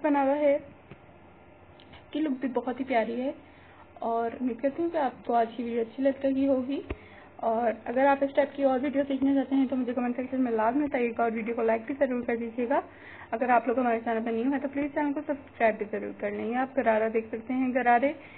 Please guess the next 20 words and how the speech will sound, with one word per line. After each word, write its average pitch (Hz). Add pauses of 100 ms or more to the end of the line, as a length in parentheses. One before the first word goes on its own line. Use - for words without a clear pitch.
(260)
में 320
जो 381
shirt 320
की 339
कुर्ती 302
की 330
length 269
होनी 320
चाहिए 285
वो 285
इतनी 285
होनी 277
चाहिए 247
कि 285
आपके 262
गरारे 226
की 247
यहाँ 226
तक 220
आए। 220